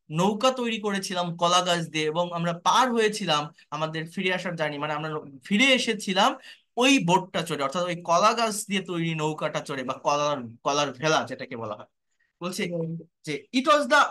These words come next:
Speaker 1: best journey in my life," এটা আমার জীবনের সেরা একটা জার্নি ছিল। "I rode," রাইডের past from rode, হ্যাঁ? "I rode many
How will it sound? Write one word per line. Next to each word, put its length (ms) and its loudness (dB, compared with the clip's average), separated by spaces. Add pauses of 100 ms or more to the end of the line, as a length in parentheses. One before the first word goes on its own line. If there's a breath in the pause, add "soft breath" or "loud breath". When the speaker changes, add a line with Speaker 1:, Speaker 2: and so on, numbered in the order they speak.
(380)
Speaker 1:
best 460 4
journey 340 2
in 100 0
my 180 2
life," 260 -4
এটা 160 -4
আমার 240 -6
জীবনের 320 -6
সেরা 360 0
একটা 240 0
জার্নি 340 -2
ছিল। 280 -6 (340)
"I 180 4 (100)
rode," 320 6 (120)
রাইডের 360 2
past 320 -4
from 220 -2
rode, 280 2
হ্যাঁ? 180 -6 (280)
"I 120 -2 (100)
rode 340 2
many 320 0